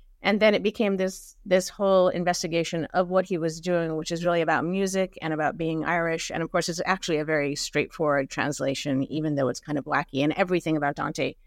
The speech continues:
being translated is useful. So I ended up liking it, and it got me closer to his work, and I started going back into older work where he had these longer, very dense city poems, long lines, and then he sort of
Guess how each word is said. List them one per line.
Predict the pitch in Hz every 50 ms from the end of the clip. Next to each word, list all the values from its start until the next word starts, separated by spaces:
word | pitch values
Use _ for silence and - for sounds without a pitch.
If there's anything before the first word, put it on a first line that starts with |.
| - - - - - _ - - -
being | - 175 165 160
translated | 156 - 160 139 151 - - 143 147 151 139 151
is | 151 160 180
useful. | 196 190 175 - - 120 - -
So | - - - 165 151 147 151 - - - - - - _ -
I | - 196
ended | 190 175
up | 165 - -
liking | 190 208 214 - 220 196 190
it, | 185 180 180 - -
and | - 165 160 151 156 151 151
it | - - 156 - - - 180
got | 190 165 -
me | 160 170 160
closer | - 196 190 180 - 190
to | 165 - 175
his | 165 156 -
work, | 180 170 160 -
and | 160 147
I | 156
started | 175 - 160 151 160 151
going | - 160 156 160
back | 151 143 147 143 - - - - -
into | 151 156 147 135 - - 156 151 151 156 160
older | - - 208 208 208 185 185 175 156
work | 143 139 135 139 - _ _ _ _ _ _ - -
where | 156 165 156 156 151
he | 165 170 165
had | 151 156 151 147
these | 151 143 139 156
longer, | 156 156 160 160 156 160 156 151
very | 160 151 156 147 147 156 147 151 156 156
dense | 147 - 156 147 139 139 151 - - - - - - - - - - - - -
city | - - 202 185 180 -
poems, | - 175 156 147 139 143 147 147 147 -
long | 170 170 170 170 165
lines, | 160 151 147 143 143 143 147 151 156 - -
and | - 180 165
then | 170
he | 175 175
sort | - - 165 165
of | 156 160